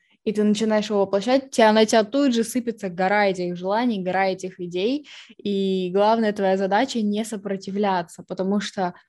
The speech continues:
ну, представить, а че, если я не буду сопротивляться? И тут как раз-таки опять же идет цитата. <laughs>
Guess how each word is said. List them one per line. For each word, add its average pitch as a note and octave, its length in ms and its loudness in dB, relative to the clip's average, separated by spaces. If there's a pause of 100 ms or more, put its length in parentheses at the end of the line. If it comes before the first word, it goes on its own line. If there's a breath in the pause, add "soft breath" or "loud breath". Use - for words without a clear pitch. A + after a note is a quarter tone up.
(1300 soft breath)
ну, A#3+ 640 4
представить, A#3+ 720 2
а G#3 140 -4
че, C4 200 -6
если B3 600 -2
я G#3 240 -4
не G3 200 -4
буду G3 380 -4
сопротивляться? F3 960 -4 (100)
И A3 120 2
тут A#3 200 2
как A#3+ 140 6
раз-таки G#3+ 420 4
опять F#3 420 6
же F#3 140 4
идет E3+ 300 0
цитата. E3+ 560 -4
<laughs> G#3 320 -10